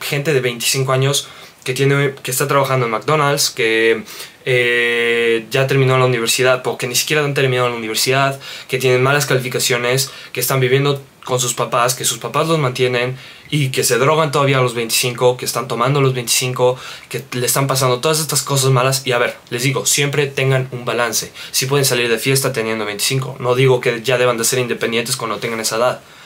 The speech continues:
Pero simplemente el hecho de que te estén manteniendo tus papás, de que te deban de estar cuidando tus papás, de que te sigas emborrachando, de que no seas responsable, de que sigas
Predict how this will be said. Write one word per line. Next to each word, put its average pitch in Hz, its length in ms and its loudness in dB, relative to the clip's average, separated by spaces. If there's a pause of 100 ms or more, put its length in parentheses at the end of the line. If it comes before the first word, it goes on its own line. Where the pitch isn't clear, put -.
(140)
Pero 135 140 2
simplemente 156 460 0
el 147 80 2
hecho 147 220 2
de 131 100 2
que 127 120 -4
te - 120 -8
estén 131 220 0
manteniendo 123 440 -2
tus 113 140 -8
papás, 117 440 -2 (260)
de 131 100 -2
que 123 80 0
te 123 140 2
deban 139 180 4
de 135 80 4
estar 131 220 0
cuidando 127 300 0
tus - 120 -6
papás, - 420 -2 (160)
de 127 80 -2
que 127 100 0
te 127 40 -6
sigas 156 320 2
emborrachando, 123 520 0
de 113 60 -6
que 120 80 -4
no 127 80 -2
seas 139 180 2
responsable, 123 580 0
de 113 80 -4
que 127 100 -4
sigas 143 340 0